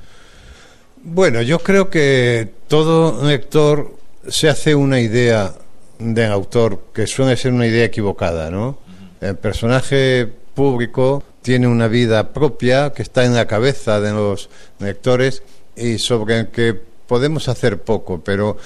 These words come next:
Speaker 1: generalmente las ideas que en Héctor se hace de autor son más fantásticas que reales.
Speaker 2: ¿Ya le aconteció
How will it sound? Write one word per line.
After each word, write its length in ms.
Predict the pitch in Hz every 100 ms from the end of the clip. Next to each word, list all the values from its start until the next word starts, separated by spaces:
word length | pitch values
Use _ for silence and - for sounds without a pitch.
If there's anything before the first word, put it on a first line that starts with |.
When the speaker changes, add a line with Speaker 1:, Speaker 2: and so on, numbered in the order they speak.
| -
Speaker 1:
generalmente 680 | - 127 120 139 147 156 143
las 300 | 180 127 -
ideas 500 | 113 143 156 135 -
que 160 | - 127
en 120 | 110
Héctor 380 | 107 - 127 113
se 160 | - 113
hace 220 | 104 107
de 80 | 101
autor 440 | 95 95 110 95 - - -
son 380 | - 113 110 113
más 160 | 104
fantásticas 640 | 117 101 110 - 107 110 -
que 120 | 104
reales. 640 | 95 101 92 80 80 -
Speaker 2:
¿Ya 180 | 107 127
le 100 | 123
aconteció 720 | 123 135 120 - 135 127 107